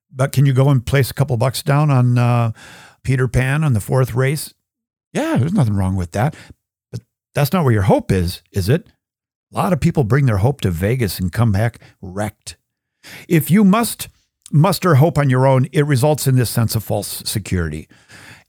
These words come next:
And, uh, what, what are some of the ways that we do that? Well, you know, there's all kinds of ways that we place our hope in money.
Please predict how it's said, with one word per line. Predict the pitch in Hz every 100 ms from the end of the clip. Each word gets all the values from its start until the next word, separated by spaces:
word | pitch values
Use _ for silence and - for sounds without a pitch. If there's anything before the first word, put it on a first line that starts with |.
| -
And, | 110 110 107 104
uh, | 104
what, | 104 120 139 - _
what | 175 185
are | 165
some | 175
of | 175
the | 139
ways | 139 147
that | 135
we | 147 135
do | 143 147
that? | 160 175 _
Well, | 127 110 110
you | 110 135
know, | 123 127 131 117 - _
there's | - 113
all | 127
kinds | - 123 135 107
of |
ways | 90 85 76
that | -
we | 107 98 98 - -
place | - 131 113
our | 107
hope | 90 113 117
in | 98 92 - -
money. | - 104 117 135